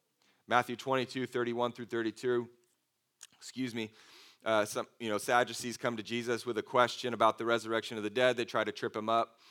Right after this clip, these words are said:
uh, 'cause remember, they don't believe in the resurrection. And Jesus se-, sees their intent. He says, "But, uh, um, but about the resurrection of the dead, have you not read what God said to you?" This is Jesus talking to the Sadducees.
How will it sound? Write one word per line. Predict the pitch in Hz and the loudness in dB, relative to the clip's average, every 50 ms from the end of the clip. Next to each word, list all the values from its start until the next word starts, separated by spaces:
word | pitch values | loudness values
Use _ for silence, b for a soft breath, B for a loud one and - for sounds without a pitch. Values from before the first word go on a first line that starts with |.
| b b b b b b b b _ - | b b b b b b b b _ -2
uh, | 107 104 98 95 | 0 0 0 0
'cause | - 113 104 | -2 -6 -8
remember, | 104 107 104 101 104 | -6 -4 -2 0 2
they | 104 104 | 2 2
don't | - - - - 87 | 2 0 -2 -4 -6
believe | 95 98 104 113 117 104 107 | -4 -2 0 0 0 0 -2
in | 101 | -4
the | 104 104 | -4 -2
resurrection. | 107 107 101 95 104 101 101 104 - - - 110 104 | 0 -2 -2 -2 -2 0 0 0 -2 -4 -6 -6 -6
And | 104 95 | -6 -6
Jesus | 92 120 120 101 101 98 | -6 -8 -8 -8 -8 -8
se-, | - - 110 104 - - | -6 -2 -2 -2 -2 -4
sees | - - 120 107 | -8 -8 -8 -4
their | 107 107 104 104 | 0 2 2 2
intent. | 101 95 - 127 120 120 104 | 0 -2 -4 -4 -4 -4 -4
He | 82 | -6
says, | - - 117 104 | -8 -8 -8 -4
"But, | 95 113 110 113 104 - - | -2 -2 -2 -2 -2 -6 -6
uh, | 107 104 78 87 98 95 87 | -6 -4 -2 -2 -2 -2 -4
um, | 85 87 98 _ _ _ _ _ _ _ _ - - _ _ _ _ - | -6 -8 -14 _ _ _ _ _ _ _ _ -20 -20 _ _ _ _ -4
but | 113 117 | -2 4
about | 104 123 127 131 131 - | 8 8 8 8 6 2
the | 123 | 0
resurrection | 120 123 123 123 117 120 117 117 117 - - 120 117 | 2 4 2 2 2 2 2 2 2 2 -2 -6 -8
of | 107 92 | -6 -4
the | 101 95 | -6 -4
dead, | 87 113 120 135 139 127 | -2 2 2 4 2 2
have | 113 113 120 120 110 | 2 2 2 2 2
you | 110 123 127 | 0 -4 0
not | 127 127 123 107 - 98 | 4 4 4 4 2 0
read | 101 107 123 139 143 127 104 107 117 113 b b b b b b | -2 0 2 4 4 4 4 2 0 -6 b b b b b b
what | 113 120 110 113 117 | -2 -2 -2 0 2
God | 117 113 113 117 113 104 | 6 6 6 6 6 2
said | - - 127 120 120 - | 0 0 0 0 0 0
to | - 120 | -6 -8
you?" | 107 113 135 147 135 101 | -6 -4 -2 -2 -2 -2
This | 90 101 92 92 | -4 -6 -8 -12
is | 85 | -12
Jesus | 78 101 107 95 95 90 | -10 -10 -8 -8 -10 -10
talking | - - 101 95 92 - 98 | -4 -2 0 0 -2 -2 -6
to | 92 | -10
the | 90 87 | -10 -8
Sadducees. | - 107 101 104 101 104 - - 92 92 87 - | -6 -6 -6 -4 -6 -8 -10 -10 -10 -12 -12 -12